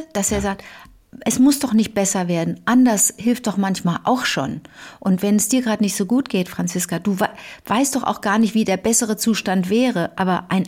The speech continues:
Speaker 1: anderer Zustand wäre doch schon mal ganz gut. Also f-, der wird mir jetzt noch mal klar, wie klug dieser Text
Speaker 2: Ja.
Speaker 1: ist.
Speaker 2: Und dazu kann man auch nur das sagen, was, ähm, eine Therapeutin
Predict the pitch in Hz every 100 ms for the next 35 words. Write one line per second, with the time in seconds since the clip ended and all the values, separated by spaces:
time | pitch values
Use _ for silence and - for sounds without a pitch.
0 | - 262 294 190 - 180 - 151 156 147
1 | 151 175 160 147 156 - - - 156 -
2 | _ _ - - - - - 160 180 -
3 | - - - 190 - 196 185 220 220 226
4 | 254 233 220 - 220 208 208 - 254 208
5 | 190 185 254 254 98 104 - - _ _
6 | - - - - - - 117 123 131 -
7 | 151 - 135 127 127 - 120 104 117 107
8 | 113 - 131 143 139 127 117 - - 101
9 | 62 90 98 101 92 101 90 101 98 98
10 | 90 - 110 117 135 135